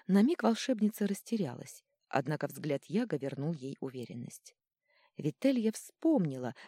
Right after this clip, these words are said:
как выглядело заклинание. Само плетение было ей незнакомо, но за прошедшее время Вита много узнала о демонологии и теперь ясно видела сходство. "На первый взгляд,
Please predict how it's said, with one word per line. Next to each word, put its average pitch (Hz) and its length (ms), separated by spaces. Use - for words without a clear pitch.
как - 260
выглядело 180 680
заклинание. 151 800
Само 226 320
плетение 226 600
было 220 220
ей 190 220
незнакомо, 180 760
но 139 140
за 135 120
прошедшее 151 560
время 208 360
Вита 202 360
много 185 320
узнала 180 500
о 170 80
демонологии 180 880
и - 120
теперь 139 280
ясно 202 460
видела 143 320
сходство. - 720
"На 143 200
первый 220 420
взгляд, 147 440